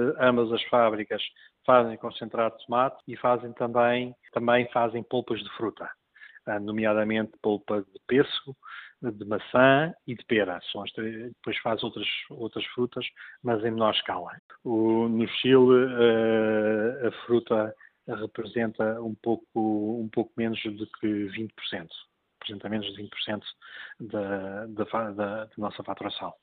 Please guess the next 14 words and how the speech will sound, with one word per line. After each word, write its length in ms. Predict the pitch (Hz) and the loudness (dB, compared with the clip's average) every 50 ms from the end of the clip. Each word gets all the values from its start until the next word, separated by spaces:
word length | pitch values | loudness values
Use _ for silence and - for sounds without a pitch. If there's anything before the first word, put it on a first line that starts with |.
| _ _ _ - | _ _ _ -6
No 260 | 196 185 170 175 165 | -2 2 2 4 4
Chile 520 | - - - 185 175 160 139 131 127 117 - - _ | 4 4 6 8 8 8 8 8 6 4 2 -2 _
temos 380 | - 147 139 135 131 117 - - | 2 2 2 2 0 -2 -4 -4
os, 280 | 151 143 127 123 123 - _ | -4 -2 -2 -4 -6 -8 _
todos 200 | - 135 123 120 | 0 0 0 0
os 120 | 117 117 | -2 -2
mercados, 440 | 131 131 123 - 127 123 120 113 107 | -2 -2 0 4 4 4 4 4 2
eh, 640 | 110 120 120 120 117 113 113 113 110 110 110 110 101 | -2 -4 -2 -2 0 0 0 0 0 -2 -2 -4 -4
regionais. 540 | 104 104 107 120 120 120 120 123 147 196 202 - - - _ _ - _ _ _ _ | -6 -4 -2 0 2 4 6 6 6 4 2 -2 -8 -12 _ _ -20 _ _ _ _
Eu, 160 | 135 117 107 | -6 -6 -6
quando 240 | - - 113 110 - - 127 | -4 -8 -10 -8 -8 -10 -10
digo 280 | 110 113 120 110 - - | -4 -4 -4 -4 -4 -6
regionais, 480 | 113 107 107 117 117 117 117 117 104 - - - - - | -4 -2 -2 0 0 2 2 2 0 -2 -4 -8 -10 -8
todos 260 | - 117 104 104 | -6 -6 -6 -6